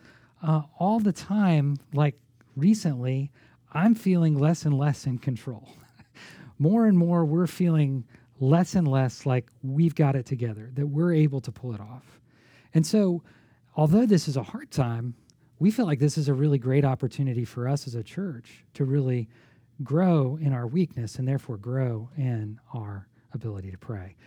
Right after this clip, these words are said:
And what better way to instruct us on how to pray than the Lord's Prayer? Um, the Lord's Prayer, for those kids who are watching at home, we've been using this illustration. The Lord's Prayer is kind of represented by your hand. You can kind of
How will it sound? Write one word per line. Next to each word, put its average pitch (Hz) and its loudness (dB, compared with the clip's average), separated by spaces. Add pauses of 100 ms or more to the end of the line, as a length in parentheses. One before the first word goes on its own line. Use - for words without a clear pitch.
(120)
And 135 -6
what 175 0
better 156 4
way 127 2
to 127 -8
instruct 120 -8
us 98 -14 (340)
on 120 -4
how 117 -4
to 120 -6
pray 110 -8
than 107 -8
the 104 -10
Lord's 104 -12
Prayer? 101 -20 (840)
Um, 117 -2 (520)
the 156 2
Lord's 180 6
Prayer, 156 4
for - 2
those 151 4
kids 165 4
who 156 2
are 143 4
watching 147 2
at 143 2
home, 139 0
we've 143 0
been 139 2
using 139 2
this 147 2 (300)
illustration. 147 2
The 139 0
Lord's 156 -2
Prayer 160 4
is 147 0
kind 156 0
of 123 -4
represented 147 2
by 123 0
your 113 -4
hand. 101 -2
You 113 -10
can 123 -8
kind 127 -4
of 110 -8